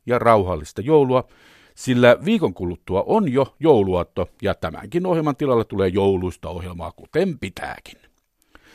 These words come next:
Mutta ensi vuoden varalle toivon teiltä palautetta koskien esimerkiksi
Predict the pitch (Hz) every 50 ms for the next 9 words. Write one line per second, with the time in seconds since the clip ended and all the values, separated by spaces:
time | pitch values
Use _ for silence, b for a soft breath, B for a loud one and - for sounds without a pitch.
0 | b b b - 196 190 - - 240 262 247 - - 151 131 113 107 95 101 101
1 | 101 98 98 101 - - 117 104 104 - 101 - 95 - - - 165 190 196 180
2 | 170 165 - 156 - 165 160 - _ - 208 156 - - - - - 131 160 196
3 | 220 202 - _ - 202 196 - - 87 92 107 147 180 175 - 180 170 - -
4 | - 185